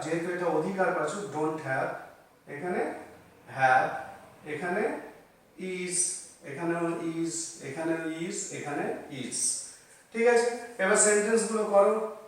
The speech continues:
তাহলে অঙ্ক শেখাটা কঠিন, তাহলে ম্যাথমেটিক্স, ম্যাথমেটিক্স, ম্যাথমেটিক্স is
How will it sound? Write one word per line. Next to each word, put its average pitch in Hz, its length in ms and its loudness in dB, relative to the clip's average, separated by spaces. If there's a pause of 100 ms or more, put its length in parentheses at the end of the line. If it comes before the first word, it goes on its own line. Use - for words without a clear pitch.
(140)
তাহলে 185 240 4
অঙ্ক 196 400 4
শেখাটা 185 720 0
কঠিন, 180 520 0 (420)
তাহলে 185 240 2
ম্যাথমেটিক্স, 180 960 2 (3000)
ম্যাথমেটিক্স, 170 1000 -2 (4000)
ম্যাথমেটিক্স 175 920 -2
is 170 440 -2